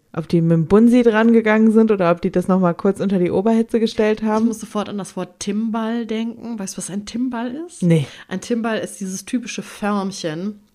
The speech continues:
Speaker 2: Wie ist denn das? Ist das konisch? Ja, ne? Was nach unten sich etwas verjüngt, nach
Speaker 1: Ah,
Speaker 2: oben
Speaker 1: ja.
Speaker 2: weiter
Speaker 1: Mhm.
Speaker 2: ist. Und das sind diese kleinen Metallförmchen, in denen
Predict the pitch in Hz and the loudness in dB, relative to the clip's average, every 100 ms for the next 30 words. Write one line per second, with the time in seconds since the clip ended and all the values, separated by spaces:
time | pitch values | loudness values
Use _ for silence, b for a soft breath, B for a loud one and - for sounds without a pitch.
0 | _ b b b _ 220 208 226 180 170 | _ b b b _ -8 -4 -2 -2 -6
1 | 214 165 - - 180 208 370 508 - - | -8 -8 -8 -4 -2 0 -2 -4 -10 -12
2 | _ _ _ B B B _ 113 139 160 | _ _ _ B B B _ -4 -4 -4
3 | 339 302 196 196 214 - 254 294 311 277 | -8 -6 -8 -4 -6 -2 0 2 0 -8
4 | - 180 208 208 190 202 190 - 175 190 | -8 -8 -8 -8 -8 -8 -8 -6 -4 -4
5 | 311 - 214 262 233 196 165 - 175 185 | -6 -6 0 2 4 2 0 -2 0 2
6 | 220 254 247 190 190 247 240 196 190 - | 2 0 -6 -8 -4 -4 -4 -6 -10 -8
7 | 202 208 226 233 233 B B B - 185 | -6 -4 -2 -4 -6 B B B -6 -4
8 | 185 - 254 359 349 - 156 165 - 190 | -4 -4 -2 -4 -6 -8 -6 -8 -10 -10
9 | - 185 202 214 214 | -8 -4 -2 -2 -4